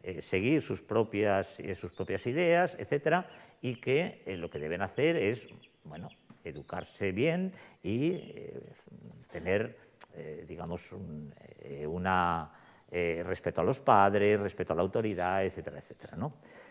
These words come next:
Bueno, el hecho es que con estos dos tipos de educación, doña Inés, que es la de la educación permisiva, ha salido una mujer perfecta, buenísima.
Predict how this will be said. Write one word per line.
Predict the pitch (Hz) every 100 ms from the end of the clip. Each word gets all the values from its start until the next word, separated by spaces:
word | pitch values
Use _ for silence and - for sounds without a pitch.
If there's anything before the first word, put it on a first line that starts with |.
| -
Bueno, | 120 73 - - - _ -
el | 139
hecho | 156 151 151
es | 185 -
que | 135
con | 110 113
estos | 123 135 123
dos | 120
tipos | - 127 123
de | 131
educación, | 139 143 - 170 180 170
doña | 107 98 98
Inés, | 107 143 180 - - - - _ _
que | - 92 87 82 113
es | -
la | 90
de | 87 87
la | 87
educación | 85 82 82 107 107
permisiva, | 110 104 110 - 143 131 151 175 - - -
ha | 98
salido | - 101 - 107 117
una | - 90 98 98 101 104
mujer | 104 92 - 104 123
perfecta, | 104 - 76 - - - _ _ - - _ _ _
buenísima. | 90 80 90 85 - - -